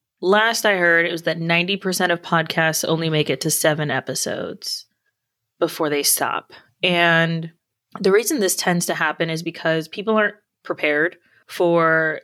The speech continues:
going into podcasting. They don't have their content planned out. They haven't done the market research. They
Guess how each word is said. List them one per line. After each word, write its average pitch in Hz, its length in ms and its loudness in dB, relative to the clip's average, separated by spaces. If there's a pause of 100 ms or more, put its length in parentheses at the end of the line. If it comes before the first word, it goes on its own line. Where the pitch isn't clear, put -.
going 170 260 -2
into 214 200 -2
podcasting. 208 920 0
They 170 80 0
don't 160 120 -4
have 156 120 -6
their 151 100 -6
content 254 520 -2
planned 220 260 -2
out. 185 340 2
They 170 60 0
haven't 202 240 0
done 208 120 2
the 202 60 2
market 190 300 -2
research. 180 560 -4 (360)
They 165 720 0